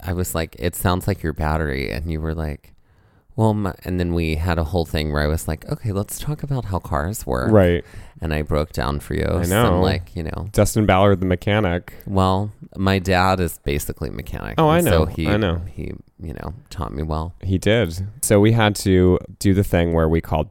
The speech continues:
Speaker 2: triple A.
Speaker 1: You know what's great about triple A?
Speaker 2: Yeah.
Speaker 1: If you're stuck in a situation, you can call, become a member right over the phone,
Speaker 2: Yeah.
Speaker 1: and then they s-, can send somebody to
Speaker 2: Yeah.
Speaker 1: you.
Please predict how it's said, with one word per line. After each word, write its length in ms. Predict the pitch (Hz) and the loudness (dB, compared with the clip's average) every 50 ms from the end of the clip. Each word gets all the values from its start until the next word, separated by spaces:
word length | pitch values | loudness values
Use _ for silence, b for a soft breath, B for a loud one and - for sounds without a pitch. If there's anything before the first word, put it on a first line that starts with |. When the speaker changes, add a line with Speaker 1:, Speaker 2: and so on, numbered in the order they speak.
| _ _ _ | _ _ _
Speaker 2:
triple 360 | - 104 92 - 113 110 90 | 0 0 2 2 2 2 4
A. 300 | 78 78 76 85 104 120 120 | 2 2 2 0 -2 -2 -6
Speaker 1:
You 140 | 113 117 127 | -4 -4 -2
know 120 | 127 143 160 | 0 0 0
what's 280 | 180 220 220 - - | 0 -2 -4 -4 -4
great 180 | - 80 76 76 | -2 0 0 2
about 180 | 78 78 73 | 2 0 -2
triple 380 | - - - 80 - - 80 78 | -2 -4 -4 -4 -2 -2 0 0
A? 300 | 76 78 78 82 95 98 | 0 0 0 -2 -4 -2
Speaker 2:
Yeah. 240 | - 104 101 95 101 101 - | 0 2 2 2 2 0 -2
Speaker 1:
If 160 | - 104 98 | -6 -6 -4
you're 220 | 113 120 123 120 | -2 -2 -2 -2
stuck 560 | 110 - - - - - 65 65 92 - - 85 | -4 -8 -10 -6 -4 -2 -2 -2 -4 -4 -4 -4
in 100 | 80 78 | -4 -4
a 80 | 76 | -4
situation, 880 | 76 - - - - - 80 76 76 73 - - - 90 92 98 98 98 | -6 -6 -8 -8 -6 -6 -4 -4 -4 -4 -4 -4 -4 -4 -4 -4 -4 -6
you 160 | - 101 101 | -6 -8 -8
can 200 | 95 - 113 110 | -6 -6 -8 -8
call, 420 | - - - 107 98 95 95 95 - | -8 -6 -4 0 0 2 2 0 -2
become 560 | - 95 82 95 92 - - - 113 117 113 | -4 -6 -4 -4 -4 -4 -4 -2 -2 0 0
a 60 | 101 | -2
member 520 | 98 85 85 92 90 87 82 78 76 76 76 | -2 0 0 0 0 0 0 -2 -2 -2 -4
right 320 | 76 - 82 80 80 78 | -2 -2 0 0 0 0
over 220 | 80 78 73 - | -2 -4 -4 -4
the 140 | 73 - 78 | -6 -6 -6
phone, 400 | - - 85 80 76 78 76 - - | -4 -2 -2 -2 -2 -2 -4 -2 0
Speaker 2:
Yeah. 140 | 90 85 | 2 2
Speaker 1:
and 80 | 80 80 | 2 2
then 100 | 82 80 | 2 0
they 120 | 78 78 76 | -2 -4 -4
s-, 280 | - - - - - - - | -6 -8 -14 -18 -20 -14 -8
can 160 | - - 73 | -6 -6 -6
send 300 | - - 73 71 73 69 | -4 -4 -6 -6 -6 -6
somebody 300 | - - - - - - | -8 -12 -14 -12 -8 -4
to 60 | 95 | -2
Speaker 2:
Yeah. 260 | 98 101 107 101 90 | 0 0 0 0 -2
Speaker 1:
you. 80 | 90 | -4